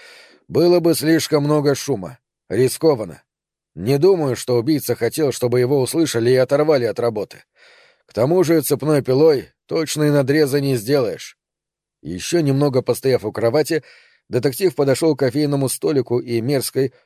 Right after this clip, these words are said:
скульптуре, возвышающейся на нем. Обе руки мистера Николсона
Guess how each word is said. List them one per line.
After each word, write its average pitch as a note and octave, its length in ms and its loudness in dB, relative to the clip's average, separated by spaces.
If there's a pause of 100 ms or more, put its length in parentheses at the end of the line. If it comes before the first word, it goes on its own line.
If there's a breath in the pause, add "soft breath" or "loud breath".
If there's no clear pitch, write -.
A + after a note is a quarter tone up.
(140)
скульптуре, C3 800 -2
возвышающейся A2 1040 -4
на G#2+ 140 -6
нем. D#2 280 -12 (580)
Обе C#3 280 2
руки B2+ 280 -2
мистера B2 380 -2
Николсона C3+ 600 -2